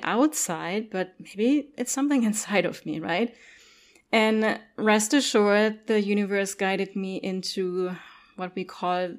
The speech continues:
deconditioning or inner healing work, and really embracing more of my feminine receiving and flow energy, which I resisted for the most part of my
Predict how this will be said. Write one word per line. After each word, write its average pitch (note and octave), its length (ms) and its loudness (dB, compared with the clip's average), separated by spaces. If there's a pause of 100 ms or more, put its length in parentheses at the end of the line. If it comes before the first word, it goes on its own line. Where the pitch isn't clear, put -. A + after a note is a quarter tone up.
(160)
deconditioning F3 1040 -6 (400)
or F3 140 -4
inner F#3 220 -2
healing E3+ 440 -6
work, E3 400 -8
and E3+ 400 -8 (340)
really G#3+ 220 2
embracing E3+ 680 -6
more D#3 400 -6 (760)
of F3 140 -10
my D#3+ 140 -6
feminine D#3+ 800 0 (340)
receiving E3 1040 -2
and E3 260 -6
flow E3+ 580 -4
energy, C#3+ 680 -12 (1040)
which D#3 240 -10
I F#3 160 -10
resisted G3 580 -2
for - 140 -14
the D#3 100 -8
most F#3 320 -4
part - 220 -10
of - 140 -10
my F3+ 180 -8